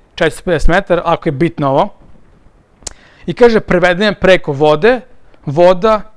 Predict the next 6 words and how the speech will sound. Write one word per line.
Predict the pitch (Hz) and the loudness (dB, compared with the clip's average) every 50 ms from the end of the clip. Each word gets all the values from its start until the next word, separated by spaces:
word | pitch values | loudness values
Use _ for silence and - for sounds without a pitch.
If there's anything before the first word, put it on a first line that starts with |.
| - - - | -20 -16 -8
beše | 147 147 165 170 180 160 - 170 151 | -2 0 0 0 0 -2 -4 -6 -4
do | 143 165 156 | -2 -2 -2
gležanja.” | 139 165 151 151 147 143 143 147 127 127 123 | 0 0 0 0 0 -2 -4 -6 -8 -8 -12
Znači, | 123 143 156 156 - - 185 185 170 - _ | -12 -10 -10 -10 -10 -10 -10 -10 -10 -10 _
plitka | - 190 185 185 - - 170 | -2 -2 -2 -2 -2 -4 -4
reka. | 151 131 127 120 - - 135 127 | -2 -2 -4 -6 -10 -14 -18 -20